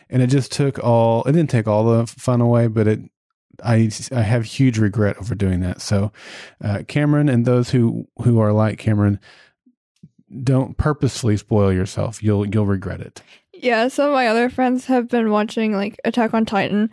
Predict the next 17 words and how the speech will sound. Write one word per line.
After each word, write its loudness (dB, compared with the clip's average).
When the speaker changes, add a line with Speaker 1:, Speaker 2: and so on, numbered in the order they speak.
Speaker 1:
Mm-hmm. 2
Speaker 2:
And 0
so 0
one 2
of 2
my 0
friends, -2
so 0
his 2
name's 0
Pepperoni, 0
he 0
spoiled -2
my 0
other 0
friend -2
Josh. -2